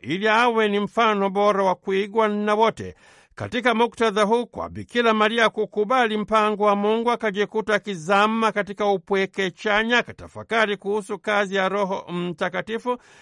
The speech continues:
katika maisha na utume wake, hali yake ya ubikira, sheria ya Musa na hasa ujauzito kwa njia ya Roho Mtakatifu.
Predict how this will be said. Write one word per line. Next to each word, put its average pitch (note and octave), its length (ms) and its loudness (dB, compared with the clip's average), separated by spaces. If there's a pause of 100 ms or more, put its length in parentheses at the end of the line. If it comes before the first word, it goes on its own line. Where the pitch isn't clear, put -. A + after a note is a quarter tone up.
(120)
katika B3+ 340 0
maisha A3+ 400 0
na G#3+ 160 2
utume G#3+ 340 -2
wake, G#3 400 2
hali G3+ 640 0
yake G#3 360 0
ya G3+ 120 2
ubikira, G3 600 -2
sheria G3+ 480 -4
ya G3 160 2
Musa A3 320 -4
na G3+ 140 -2
hasa G3+ 340 -2
ujauzito F#3+ 640 -4
kwa F#3+ 220 -2
njia F#3+ 240 -2
ya F#3 80 0
Roho F#3 380 -2
Mtakatifu. F#3 800 -8